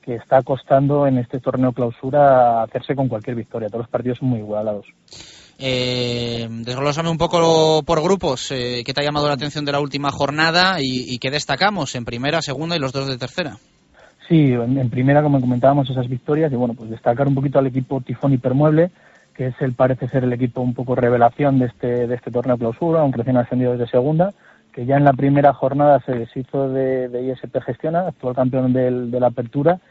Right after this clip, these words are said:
Speaker 1: y en esta segunda jornada Molly Malone tuvo que, que sudar sangre, sudor y lágrimas, como se suele decir, para derrotarles, puesto que se iban, iban ganando uno cero y tuvieron que remontar para el tres uno final.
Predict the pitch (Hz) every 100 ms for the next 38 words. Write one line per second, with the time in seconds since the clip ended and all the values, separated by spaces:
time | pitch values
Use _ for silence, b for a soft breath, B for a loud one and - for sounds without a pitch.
0 | B B B 143 135 135 151 160 151 156
1 | 143 139 139 147 156 156 151 147 135 135
2 | 139 135 143 135 135 135 131 131 127 113
3 | 117 120 131 131 123 - 127 131 131 135
4 | 131 - 123 127 123 135 143 139 135 127
5 | 123 120 - 135 131 117 147 - b b
6 | b - 131 131 127 123 139 160 - 135
7 | - 117 117 - 123 123 135 135 135 127
8 | 135 131 131 131 127 - 151 135 131 127
9 | 127 117 117 127 135 135 120 113 110 107
10 | 104 120 127 104 - 110 110